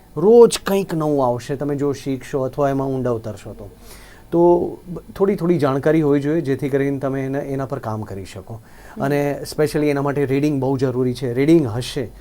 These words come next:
Speaker 1: તો તમે સારી રીતે વાંચશો, એને સમજશો, પરફોર્મ કરશો, નહીંતર ફંબલ પર ફંબલ થશે.
Speaker 2: બિલકુલ. અને, અ, રાજેશજી, વોઇસ ઓવર આર્ટિસ્ટમાં કેવા પ્રકારના ગુણો હોવા જોઈએ? કોઈ વ્યક્તિ જો ઈચ્છે છે કે તેનો અવાજ એટલો સારો છે કે તે કોઈ પણ પાત્ર ભજવી શકે છે,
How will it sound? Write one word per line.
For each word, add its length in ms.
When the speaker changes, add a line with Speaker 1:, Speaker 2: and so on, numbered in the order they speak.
Speaker 1:
તો 100
તમે 200
સારી 240
રીતે 180
વાંચશો, 540
એને 160
સમજશો, 600
પરફોર્મ 400
કરશો, 380
નહીંતર 240
ફંબલ 340
પર 180
ફંબલ 360
થશે. 680
Speaker 2:
બિલકુલ. 320
અને, 180
અ, 300
રાજેશજી, 580
વોઇસ 340
ઓવર 200
આર્ટિસ્ટમાં 540
કેવા 220
પ્રકારના 400
ગુણો 340
હોવા 260
જોઈએ? 240
કોઈ 160
વ્યક્તિ 400
જો 180
ઈચ્છે 300
છે 140
કે 280
તેનો 200
અવાજ 380
એટલો 220
સારો 360
છે 220
કે 140
તે 180
કોઈ 200
પણ 240
પાત્ર 340
ભજવી 340
શકે 320
છે, 200